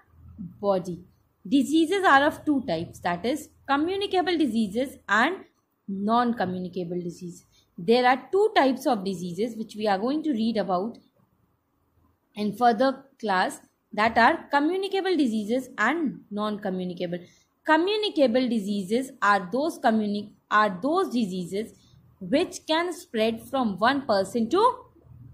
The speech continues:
other person. That is fungus, we can say virus, uh, like we can say covid,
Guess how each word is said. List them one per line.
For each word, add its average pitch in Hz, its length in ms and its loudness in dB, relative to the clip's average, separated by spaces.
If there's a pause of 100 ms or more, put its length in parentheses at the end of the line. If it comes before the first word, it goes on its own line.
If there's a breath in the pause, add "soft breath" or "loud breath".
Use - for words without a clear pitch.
(180)
other 202 320 2
person. 190 760 -8 (1900)
That 202 240 -4 (120)
is 285 280 0 (420)
fungus, 220 720 -2
we 208 80 -12
can 208 220 -6
say 190 420 -8 (480)
virus, 208 800 -2 (2750)
uh, 190 160 -4
like 202 260 -2
we 214 80 -6
can 220 160 -2
say 208 140 -4
covid, 208 540 -2